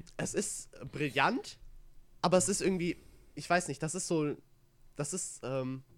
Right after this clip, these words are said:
ein sehr eigener Western. Und ich weiß nicht, m-, ich bin da tatsächlich, ich glaube, eher so ein bisschen konservativ, kann man sagen, was sowas anbelangt. Ich glaube, mir hat dieser Film einfach als Western nicht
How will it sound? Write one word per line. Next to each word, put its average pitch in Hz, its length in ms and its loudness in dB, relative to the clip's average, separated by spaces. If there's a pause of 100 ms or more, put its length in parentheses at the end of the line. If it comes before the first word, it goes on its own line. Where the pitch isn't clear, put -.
(420)
ein 147 160 -2
sehr 165 240 0
eigener 156 480 4
Western. 117 500 -2 (400)
Und 127 80 -10
ich - 80 -8
weiß 160 180 2
nicht, - 220 -8 (760)
m-, 139 120 -4 (200)
ich - 140 -6
bin 185 140 2
da 160 120 6 (180)
tatsächlich, 156 560 -6 (360)
ich - 120 -16
glaube, 160 280 4
eher 151 160 2
so 143 100 0
ein 139 60 0
bisschen 120 460 -2 (380)
konservativ, 170 800 -2
kann 156 120 -2
man 147 140 2
sagen, 139 400 2 (300)
was 135 140 -2
sowas 147 240 2
anbelangt. 131 460 -2
Ich - 120 -12
glaube, 165 400 4
mir 143 320 2
hat 147 180 -2
dieser 143 220 0
Film 143 200 0
einfach 127 320 -2 (520)
als - 260 -2
Western 139 460 4
nicht 139 260 -4